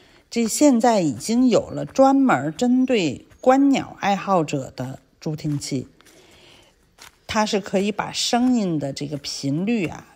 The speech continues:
可以调到能够让你收听到各种不同波段的这个鸟的声音。因为鸟的声音和人平常说话声音啊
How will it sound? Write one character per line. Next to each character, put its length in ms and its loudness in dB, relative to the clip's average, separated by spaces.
可 120 -4
以 160 -4
调 500 -6
到 320 2
能 260 -4
够 180 2
让 320 0
你 80 -4
收 280 -2
听 240 -6
到 180 -4
各 220 -2
种 200 -8
不 140 -8
同 220 -8
波 260 0
段 380 -2
的 160 -14
这 140 -4
个 80 -2
鸟 220 -2
的 80 -10
声 300 -4
音。 280 -6
因 160 -2
为 120 2
鸟 340 0
的 100 -6
声 180 -2
音 100 -2
和 140 0
人 240 -4
平 180 -6
常 140 -2
说 140 -2
话 120 -2
声 320 -4
音 80 -2
啊 140 -8